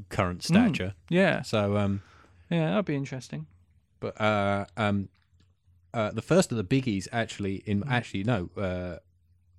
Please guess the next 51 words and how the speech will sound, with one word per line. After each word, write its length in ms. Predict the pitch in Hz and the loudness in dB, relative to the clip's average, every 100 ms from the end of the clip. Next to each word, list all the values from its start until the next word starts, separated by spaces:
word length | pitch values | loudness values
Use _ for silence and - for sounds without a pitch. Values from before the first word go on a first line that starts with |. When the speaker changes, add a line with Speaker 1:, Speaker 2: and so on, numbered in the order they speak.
| - | -4
Speaker 1:
while 200 | 110 113 | 0 2
we're 180 | 107 95 | 2 0
talking 300 | - 107 104 | 0 0 2
about 260 | 101 95 - | 2 2 -2
The 100 | 95 | -2
Rock, 360 | 98 104 92 - | 2 2 0 -2
Fast 360 | - 123 - | 2 4 2
Six 420 | - 143 113 - - | 0 2 2 -2 -2
is 180 | 143 | 0
Speaker 2:
Yeah. 160 | 135 - | 4 4
Speaker 1:
also 280 | 135 117 90 | 4 4 2
out 360 | 87 90 - - _ | 0 -2 -6 -18 _
Speaker 2:
Yeah. 280 | 147 135 131 120 | 0 2 0 0
Speaker 1:
in, 260 | 101 95 | 0 0
uh, 260 | 95 92 90 - - - | -2 -2 -4 -8 -20 -16
Speaker 2:
Filmed 320 | - 156 147 | 4 6 6
in 100 | 147 | 4
Southend 680 | 131 165 151 - 147 139 147 | 4 0 0 2 2 2 0
and 120 | 135 | 0
Speaker 1:
Yeah, 60 | 143 | 4
Speaker 2:
Hackney. 600 | 170 220 196 139 151 - - | 8 8 8 6 4 0 4
Speaker 1:
yeah, 80 | |
Speaker 2:
Awesome. 420 | 160 202 208 156 143 | 8 8 8 6 6
Speaker 1:
he 140 | 190 | 4
d-, 200 | 185 208 | 4 2
he 180 | 160 190 | 4 2
seems 280 | 175 190 - | 4 2 4
to 100 | 170 | 2
have 160 | 127 - | 2 0
not 320 | 139 156 143 | 4 4 4
left 400 | 120 131 135 - | 4 4 2 -2
the 80 | 123 | -4
country. 540 | - 185 170 - 87 156 | 2 2 2 0 0 6
Speaker 2:
No, 160 | 180 | 8
he's 180 | 147 151 | 8 4
been 180 | - 156 | 4 4
here 140 | 175 | 2
for 140 | - 127 | 2 4
ages, 600 | 147 185 156 143 104 80 | 6 6 6 4 4 2
Speaker 1:
Mm. 20 | |
Speaker 2:
like, 220 | 67 - | 0 2
doing 180 | 135 131 | 2 2
loads 240 | 135 151 160 | 4 2 2
of 80 | 135 | -4
stuff. 340 | - 123 - - | -4 -6 -6 4
Speaker 1:
I 80 | 127 | 6
know 180 | 143 143 | 8 8
he 160 | 151 | 6
flew 280 | - 147 139 | 2 2 2
for 120 | - | 2
Christmas. 720 | - 175 170 - 90 - - | -2 0 0 -2 -8 -10 -16